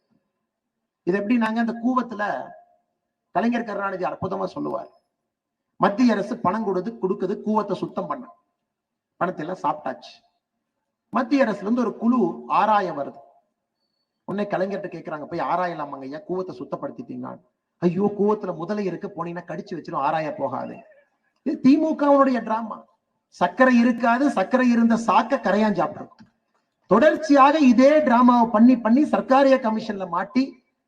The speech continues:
கையெழுத்து டிராமாவை மறுபடியும் திமுக எடுத்து ஐம்பது லட்சம் கையெழுத்து. அதனால திமுக உடன்பிறப்புகள் யாராச்சும் கேட்டுட்டு இருந்தா நான் சொல்ல விருப்பப்படுறேன், மோடி அவர்கள் ஒரு புது ஆர்டர் போட்டிருக்காங்க.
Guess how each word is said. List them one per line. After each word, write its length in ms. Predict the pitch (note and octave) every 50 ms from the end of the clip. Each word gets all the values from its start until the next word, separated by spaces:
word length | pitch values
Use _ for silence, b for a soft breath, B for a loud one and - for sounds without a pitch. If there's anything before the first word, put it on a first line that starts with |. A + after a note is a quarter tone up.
| _ _ _
கையெழுத்து 560 | - A3+ C4 C#4 D#4+ E4+ D#4+ D#4+ - - C#4
டிராமாவை 540 | G#3 A3 A3 A3+ A#3 A#3 A3+ A3+ B3+ C#4+ C#4
மறுபடியும் 540 | A3 G3+ G#3 A#3+ B3 C4+ C#4+ D4 C#4 C4 -
திமுக 340 | A#3 B3 A#3+ B3+ A#3+ -
எடுத்து 300 | - G#3+ G3+ A#3 - D4+
ஐம்பது 320 | - E3+ G3+ G#3+ A#3 A3+ G#3+
லட்சம் 300 | G#3 G3 - F#3 F3 -
கையெழுத்து. 460 | - F3 E3 E3+ - - _ _ _ _
அதனால 300 | - E3+ F#3+ C4 C#4 - - A3+
திமுக 280 | C4+ C4+ C4+ C4 -
உடன்பிறப்புகள் 680 | B3+ A3+ G3 A3 A#3 A#3+ A#3 A#3+ A3 - - G3+ G3 F#3
யாராச்சும் 380 | F3 E3+ F3+ G#3+ G#3 - - -
கேட்டுட்டு 220 | G#3 - A3+ G#3
இருந்தா 240 | E3+ F3 F#3 F#3 G3+
நான் 100 | F#3 F3
சொல்ல 240 | - - F3+ F#3 E3+
விருப்பப்படுறேன், 600 | D#3 F3 E3+ - - - D3+ - - C3+ C3 _ _ _ _ _ _ _ _ _ _ _ _ _ _ _ _ _ - F3
மோடி 320 | A3 C#4 D#4+ E4+ E4+ D4+
அவர்கள் 360 | C#4+ C4 A#3+ G#3+ G3+ A3 C#4+ C#4
ஒரு 140 | A#3 G3+
புது 220 | - - A3+ B3+ A3+
ஆர்டர் 380 | F3 F3 G#3 G3 G#3 G3+ -
போட்டிருக்காங்க. 440 | D#3+ - - - - - - - -